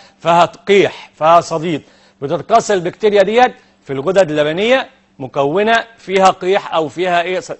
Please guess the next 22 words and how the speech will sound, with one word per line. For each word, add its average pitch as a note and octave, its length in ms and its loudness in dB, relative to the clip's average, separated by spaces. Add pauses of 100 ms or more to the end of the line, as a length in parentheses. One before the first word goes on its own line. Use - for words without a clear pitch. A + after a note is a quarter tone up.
(100)
بتح-، - 520 -2
بتتحوصل G#3 880 2 (340)
وبت-، D3+ 520 -4
آه، D3 540 -2
وبتعمل F#3 520 -2
على D3 200 2
طول F#3 400 -2
الخ-، - 220 -10
الخراريج. B2 460 -6 (1400)
العملية E3 360 0
دي G#3 100 2
بتتكرر A#3 640 2 (340)
الو-، D3+ 340 -6
في C#3+ 160 -12
الحيوان D#3 380 0
الواحد، G3+ 480 2 (200)
وبعدين C#3+ 480 -2
بتظهر F#3+ 540 0
عدة E3 540 0
خراريج C#3+ 560 -2
على A2 100 -2
الحيوان، G2 280 -18